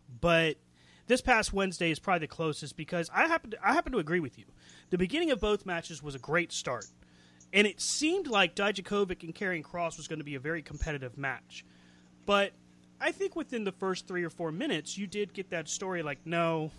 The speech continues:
Karrion Kross is gonna beat the piss out of this guy. And once you knew that, once you knew it was gonna end in quote-unquote a bloodbath, you knew that the Bucks and the Butcher and the Blade was gonna be doing something a little bit special, time to change channel, which is what everybody did.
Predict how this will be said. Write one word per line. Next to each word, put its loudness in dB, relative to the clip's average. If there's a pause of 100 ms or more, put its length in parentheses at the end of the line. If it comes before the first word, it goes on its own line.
(340)
Karrion 4
Kross -4
is -16
gonna -12
beat -16
the -16
piss -4
out -14
of -18
this -14
guy. -18 (720)
And 2
once 4
you 2
knew 2
that, -6 (260)
once 0
you -2
knew 4
it 6
was -6
gonna -2
end 2
in -8 (480)
quote-unquote 0
a -6
bloodbath, -4 (840)
you 0
knew 6
that 4 (360)
the -2
Bucks 4
and -4
the -2
Butcher 0
and -4
the -6
Blade 2
was -8
gonna -6
be -10
doing -8
something -8
a -12
little -8
bit -12
special, -4 (560)
time -4
to -16
change -10
channel, -2 (220)
which -6
is -8
what -2
everybody -4
did. -12